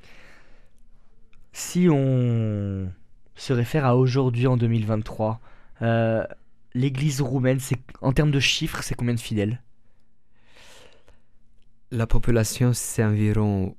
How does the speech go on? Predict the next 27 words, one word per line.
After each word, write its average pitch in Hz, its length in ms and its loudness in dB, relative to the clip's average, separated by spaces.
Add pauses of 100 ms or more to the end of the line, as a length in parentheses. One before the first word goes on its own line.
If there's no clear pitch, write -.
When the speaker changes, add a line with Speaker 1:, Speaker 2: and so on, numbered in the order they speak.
(120)
Speaker 2:
vingt 98 260 -2
millions, 92 640 0 (200)
la 101 80 -6
population 98 580 -2
Speaker 1:
Mhm. 95 60 -2
Speaker 2:
par 90 160 -6
ensemble. 87 640 -8 (840)
L'église, 113 880 -2 (160)
euh, 101 420 -4 (680)
que 104 320 -4
l'église 110 480 -2
orthodoxe, 107 500 -4
elle 98 60 -4
est 90 60 -2
majoritaire, 92 920 -4
Speaker 1:
Mhm. 117 220 -2 (600)
Speaker 2:
probablement 104 600 2
quatre-vingts 101 640 -4
pour 90 200 -2
cent, 87 480 -4 (140)
Speaker 1:
Ah 113 120 -4
Speaker 2:
elle - 80 -2
est - 40 0
Speaker 1:
oui. 101 60 0
Speaker 2:
majoritaire. 90 720 -4 (920)
Et 120 80 -4
puis, 127 360 6